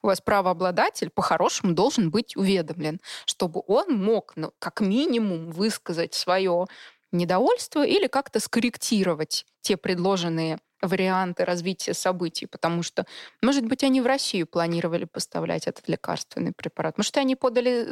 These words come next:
заявление на регистрацию этого лекарственного препарата, может быть, у них были какие-то планы по лицензированию его на территории Российской Федерации, а вы тут выдаёте вот эту вот квазипринудительную лицензию в целях её использования для защиты национальной безопасности.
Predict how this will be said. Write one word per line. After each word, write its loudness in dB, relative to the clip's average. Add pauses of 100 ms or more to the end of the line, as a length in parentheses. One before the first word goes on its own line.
заявление 2
на 0
регистрацию -2
этого -4
лекарственного -2
препарата, -6 (360)
может 2
быть, 0
у 2
них 2
были 2
какие-то 0
планы 2
по 4
лицензированию 2
его 0
на 2
территории 0
Российской -2
Федерации, 2
а 4
вы 2
тут -8
выдаёте 2 (320)
вот 0
эту -2
вот -4
квазипринудительную 0
лицензию 0
в -16
целях -2
её 4
использования 2
для 0
защиты -2
национальной 0
безопасности. -2